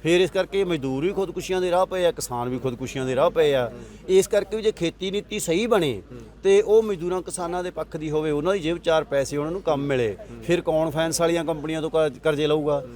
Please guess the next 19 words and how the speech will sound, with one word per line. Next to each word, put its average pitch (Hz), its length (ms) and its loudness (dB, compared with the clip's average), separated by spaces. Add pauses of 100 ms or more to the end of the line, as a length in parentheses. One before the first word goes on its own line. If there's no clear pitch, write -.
(140)
ਕੌਣ 165 280 4
ਮਤਲਬ 165 260 -2
ਇਹਨਾਂ 180 140 0
ਪ੍ਰਾਈਵੇਟ 160 400 4
ਕੰਪਨੀਆਂ 156 420 -2
ਤੋਂ, 151 100 -4
ਬੈਂਕਾਂ 147 280 0
ਤੋਂ 151 80 -2
ਕਰਜ਼ੇ 151 240 -2
ਚੱਕੂਗਾ? 160 520 2 (360)
ਇਸ 196 220 6
ਕਰਕੇ 185 380 0
ਜਾਣੀ 185 180 -2
ਸਾਡਾ 151 300 0
ਹੈਗਾ 170 140 2
ਵੀ 202 100 -2
ਇਹ 202 100 4
ਸਾਰਾ 170 280 4
ਕੁਛ 156 220 -2